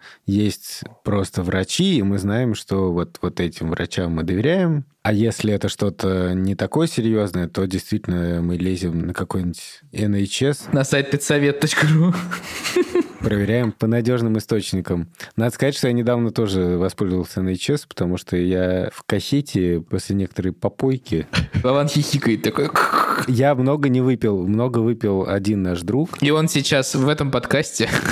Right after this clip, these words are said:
Speaker 1: Нет, нет, его нет в этом подкасте. Короче, один наш друг много выпил, а, и рассказывал много интересных <laughs> историй, которые составили бы, кстати, достойную конкуренцию лучшим историям в этом подкасте.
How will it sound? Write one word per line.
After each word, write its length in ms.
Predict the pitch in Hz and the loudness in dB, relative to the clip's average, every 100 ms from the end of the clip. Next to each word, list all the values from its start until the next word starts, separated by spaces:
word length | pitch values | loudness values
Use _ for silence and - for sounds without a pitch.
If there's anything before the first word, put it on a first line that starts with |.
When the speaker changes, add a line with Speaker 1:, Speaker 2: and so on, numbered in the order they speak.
| - - 262 - 196 - | 0 0 0 2 2 2
Speaker 1:
Нет, 320 | 123 120 104 101 | 2 2 2 2
нет, 280 | 98 82 | 0 0
его 200 | 101 113 | 0 2
нет 240 | 127 135 110 | 4 2 2
в 40 | |
этом 200 | 107 101 | 0 2
подкасте. 420 | 107 - 151 - | 0 0 -2 -2
Короче, 360 | - 107 110 107 | -2 -2 0 -2
один 480 | - 107 120 135 98 | 0 0 0 0 0
наш 180 | 110 101 | 0 0
друг 280 | 139 165 | 0 0
много 300 | 110 110 120 | 0 0 0
выпил, 440 | 107 85 82 76 - _ - | 0 0 -2 -4 -6 _ -8
а, 220 | - 90 | -2 0
и 100 | 82 | 0
рассказывал 560 | 98 107 - 127 127 110 | 0 0 0 2 2 2
много 340 | 101 110 107 | 2 0 0
интересных 580 | 101 95 90 95 98 - | 0 0 -2 -2 -4 -4
<laughs> 0 | |
историй, 480 | 95 - 87 - - - - - | -4 -2 -2 -2 -4 -8 -10 -4
которые 500 | 113 98 123 113 101 - - - | -2 0 0 0 -2 -6 -10 -8
составили 480 | - 107 120 107 90 | -4 -2 0 0 0
бы, 120 | 87 | -2
кстати, 480 | - 90 98 90 90 - _ - | -4 -2 0 0 -2 -8 _ -10
достойную 1160 | 139 107 101 - 98 92 90 87 85 85 87 - - | -6 -2 -2 0 0 0 0 -2 -2 -2 -4 -8 -8
конкуренцию 680 | - 107 110 110 123 - 104 | -2 0 2 2 0 0 0
лучшим 380 | 104 131 - 98 | 2 0 0 -2
историям 400 | 95 101 98 98 | -2 -2 0 0
в 40 | 92 | 0
этом 260 | 87 87 | -2 -2
подкасте. 600 | 87 - 80 - - - | -4 -4 -4 -4 -6 -8